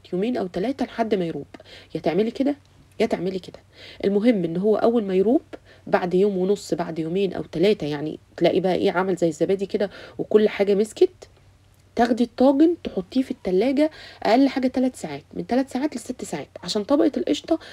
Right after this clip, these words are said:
تمسك معاكي. انا ما حطيتوش، انا حطيته ساعتين تقريبا. لو انا كنت زودت عليه مثلا اربع ساعات او ست ساعات كانت طبقه القشطه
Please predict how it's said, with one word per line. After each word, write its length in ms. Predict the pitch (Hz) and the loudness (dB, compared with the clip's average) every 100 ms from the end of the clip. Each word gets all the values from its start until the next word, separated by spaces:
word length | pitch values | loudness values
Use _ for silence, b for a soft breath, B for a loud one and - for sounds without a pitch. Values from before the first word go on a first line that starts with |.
| B | B
تمسك 320 | 254 254 - 170 | 0 0 -2 -6
معاكي. 300 | 147 - - | -6 -8 -2
انا 120 | 247 | 0
ما 60 | 262 | 0
حطيتوش، 520 | 349 - 208 269 - | -4 -6 -4 -4 -2
انا 100 | 233 | -2
حطيته 260 | 247 254 - | -2 -6 0
ساعتين 340 | 233 196 196 | 0 2 2
تقريبا. 320 | 175 - 156 - _ B B B B B B - | 2 -2 -4 -16 _ B B B B B B 2
لو 240 | 190 214 | 6 6
انا 220 | - 294 | 6 4
كنت 280 | 277 233 208 | 6 2 0
زودت 380 | 185 196 254 254 | 2 4 4 0
عليه 260 | 190 214 247 | 2 2 4
مثلا 420 | 240 220 175 165 _ - | 0 -2 -4 -6 _ -2
اربع 240 | 220 214 208 | 0 2 -2
ساعات 260 | 180 180 | -2 -6
او 80 | 185 | -6
ست 260 | 175 233 - | -4 -8 -6
ساعات 340 | 196 233 302 | -4 -2 -2
كانت 200 | - - | -6 -6
طبقه 220 | 226 233 - | -4 -2 -4
القشطه 480 | - 247 - 254 | -4 -4 -4 -6